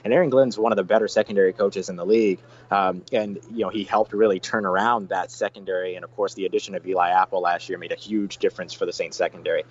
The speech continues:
But getting a guy like Chauncey Gardner-Johnson, who is somebody that looks like he's gonna be able to make an impact his rookie season, he's somebody that is gonna push for some playing time, especially in the nickel corner role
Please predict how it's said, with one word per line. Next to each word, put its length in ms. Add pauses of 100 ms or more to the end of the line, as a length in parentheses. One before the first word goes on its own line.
(260)
But 220 (220)
getting 240
a 60
guy 340
like 360
Chauncey 360
Gardner-Johnson, 720
who 140
is 80
somebody 220
that 200 (220)
looks 320
like 100
he's 140
gonna 100
be 120
able 100
to 80
make 200
an 60
impact 400
his 140
rookie 280
season, 380
he's 140
somebody 320
that 240 (320)
is 120
gonna 180
push 260
for 100
some 160
playing 300
time, 240
especially 440
in 120
the 60
nickel 260
corner 340
role 260